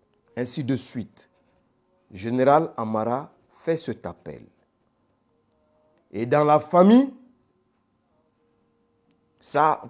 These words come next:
parlé. Jusqu'à ce que c'est arrivé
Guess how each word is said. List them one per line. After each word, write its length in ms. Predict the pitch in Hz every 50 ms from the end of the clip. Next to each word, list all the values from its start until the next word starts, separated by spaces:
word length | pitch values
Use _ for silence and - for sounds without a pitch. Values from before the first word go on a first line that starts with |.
| _ _
parlé. 520 | - 143 127 123 117 107 104 92 87 87 _ _ _ _ _ _ _ _ _ _ _ _ _ _ _ _ _ _ _ _ _ _ _ _ _ _ _ _ _ _ _ _ _ _ _ _ _ _ - 85 98
Jusqu'à 420 | 123 220 240 240 - - 202 170
ce 220 | 156 - - - 254
que 280 | 247 247 - - 214
c'est 600 | 196 202 - - - - - 240 240 240 247 -
arrivé 680 | 185 165 151 151 151 123 117 165 180 190 196 196 -